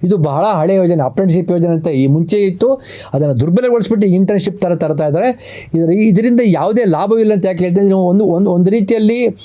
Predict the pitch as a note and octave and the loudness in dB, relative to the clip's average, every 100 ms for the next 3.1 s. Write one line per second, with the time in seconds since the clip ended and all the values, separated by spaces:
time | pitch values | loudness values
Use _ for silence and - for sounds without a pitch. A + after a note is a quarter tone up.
0 | - - - - - - - - E3+ A3 | -20 -20 -20 -20 -20 -20 -10 -4 0 0
1 | G3 G#3 G3+ F3 F#3+ F#3+ D#3+ G3+ G3 G#3 | 0 0 -2 -2 0 0 0 0 -2 -2
2 | E3 D#3+ F#3 C3+ F#3 F#3+ G#3+ F3+ E3 E3+ | 0 0 0 0 -2 -2 -2 0 0 0